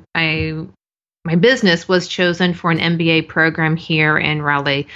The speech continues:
North Carolina, and I was re-, meeting with my group of M B A students who were working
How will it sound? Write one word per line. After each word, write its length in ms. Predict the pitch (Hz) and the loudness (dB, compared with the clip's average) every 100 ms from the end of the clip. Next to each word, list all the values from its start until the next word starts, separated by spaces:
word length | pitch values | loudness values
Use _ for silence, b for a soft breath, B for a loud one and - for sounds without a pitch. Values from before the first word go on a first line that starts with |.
| B B 170 | B B 2
North 260 | 170 160 | 2 2
Carolina, 680 | - 156 156 156 151 147 143 | -2 0 2 2 0 0 -2
and 160 | - 156 | -2 -2
I 120 | 151 | -2
was 280 | 151 151 156 | -2 -4 -2
re-, 280 | 151 151 - | -4 -4 0
meeting 440 | 170 190 180 175 | 4 6 6 4
with 240 | 165 160 165 | 4 2 2
my 400 | 160 156 151 147 | 2 2 2 0
group 360 | 147 170 165 | 0 0 2
of 160 | 151 151 | 0 0
M 160 | 151 156 | 0 2
B 140 | 151 | 2
A 80 | 151 | 0
students 480 | - 247 214 180 185 | -2 0 2 2 0
who 100 | 170 | -2
were 120 | 160 | -2
working 580 | 160 160 170 160 160 | -2 -2 0 0 0